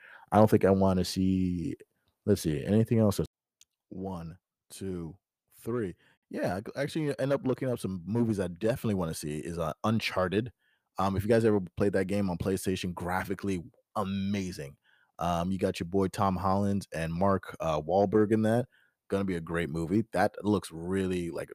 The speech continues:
that's something I wanna see. Uh, the Texas Chainsaw Massacre twenty twenty-two, rated R. Uh, of course, it gotta be rated R. Uh, that is exciting. The original,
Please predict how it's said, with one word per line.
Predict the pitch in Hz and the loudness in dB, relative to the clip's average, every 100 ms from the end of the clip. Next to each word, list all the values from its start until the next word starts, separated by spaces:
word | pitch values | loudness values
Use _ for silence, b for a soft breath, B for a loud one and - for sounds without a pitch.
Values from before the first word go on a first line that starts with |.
| - | -6
that's | 95 - | -4 -2
something | 92 82 | -4 -4
I | 71 | -6
wanna | 67 64 | -6 -6
see. | 71 64 - _ _ _ _ | -6 -8 -10 _ _ _ _
Uh, | 82 85 | 4 4
the | 80 78 | 2 -4
Texas | - 110 107 113 | 2 2 2 -2
Chainsaw | - - 92 95 - 90 85 | -2 0 0 0 2 4 2
Massacre | 73 87 87 - 92 101 98 107 _ _ | 0 -2 0 0 2 2 2 0 _ _
twenty | - 95 90 90 | -2 0 2 0
twenty-two, | - 87 85 - 95 92 113 | -2 -2 -4 -2 2 2 2
rated | 87 90 87 - | 0 -2 -4 -2
R. | 92 98 104 135 b b b b _ _ | 2 4 6 4 b b b b _ _
Uh, | - 87 82 - | 0 2 2 -2
of | - | -2
course, | - 285 | 0 2
it | |
gotta | 98 | 2
be | 85 | 0
rated | 78 78 76 | -2 -2 0
R. | 78 73 67 _ _ b b b b - | 0 -2 -4 _ _ b b b b -2
Uh, | 85 78 71 - | 0 0 -2 -8
that | 85 85 101 98 - | -6 2 4 2 0
is | 95 | -2
exciting. | 90 - 90 85 76 98 | -2 -2 0 0 -2 2
The | 110 | 4
original, | 104 101 127 170 165 160 | 6 6 4 4 2 2